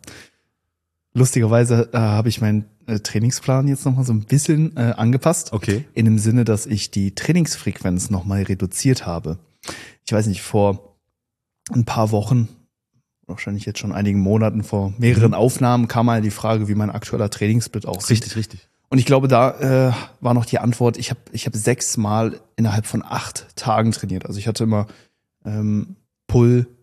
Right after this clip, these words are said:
Speaker 1: Push, Legs, Rest, Repeat.
Speaker 2: Mhm.
Speaker 1: Also immer ein Dreierblock und ein Rest-Day.
Speaker 2: Ja.
Speaker 1: Und über die Zeit hat, hab ich, ähm, die, ähm, Trainingshäufigkeit immer so ein bisschen runtergefahren.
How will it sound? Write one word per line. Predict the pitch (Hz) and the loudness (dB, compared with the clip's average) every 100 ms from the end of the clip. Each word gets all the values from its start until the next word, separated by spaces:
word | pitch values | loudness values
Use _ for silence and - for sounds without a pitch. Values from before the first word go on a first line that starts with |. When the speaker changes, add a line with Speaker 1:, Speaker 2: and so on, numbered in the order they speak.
| _ _ - | _ _ -6
Speaker 1:
Push, | - 104 - - - - | -2 0 0 -6 -8 -4
Legs, | 107 120 - - | 0 0 -2 -6
Rest, | 95 101 120 - - - | -2 0 -2 -6 -12 -10
Repeat. | 98 98 85 147 - | -4 -2 2 2 0
Speaker 2:
Mhm. | - _ _ _ _ _ _ _ _ _ _ _ - | -14 _ _ _ _ _ _ _ _ _ _ _ -10
Speaker 1:
Also | 92 104 | -4 -2
immer | 107 117 | 2 4
ein | 110 | 4
Dreierblock | 104 131 123 123 123 | 4 4 6 4 2
und | 123 110 | 0 0
ein | 101 107 | 2 2
Rest-Day. | 107 117 - 104 147 _ - | 4 2 0 0 -2 _ -4
Speaker 2:
Ja. | 107 95 - _ - | -2 -4 -10 _ -6
Speaker 1:
Und | 107 104 | -4 2
über | 143 | 2
die | 135 120 | 4 2
Zeit | - 113 151 - - _ _ - - | 2 4 2 0 -14 _ _ -16 -2
hat, | 120 110 - | 0 0 -2
hab | 120 123 | 0 2
ich, | 110 - | 0 -2
ähm, | 117 110 107 104 104 104 104 | -2 0 2 2 2 2 0
die, | 98 101 101 104 101 - | -2 -4 -2 0 -2 -6
ähm, | - - 65 - - - - - | -14 -14 -12 -14 -16 -20 -20 -12
Trainingshäufigkeit | - 127 117 - 131 165 - - 113 - | -4 0 0 0 -2 -2 -8 -4 -4 -2
immer | 131 123 | 0 0
so | 117 | 0
ein | |
bisschen | - 104 | -2 -4
runtergefahren. | 98 143 135 98 - 76 82 | 2 2 2 -2 -6 -10 -10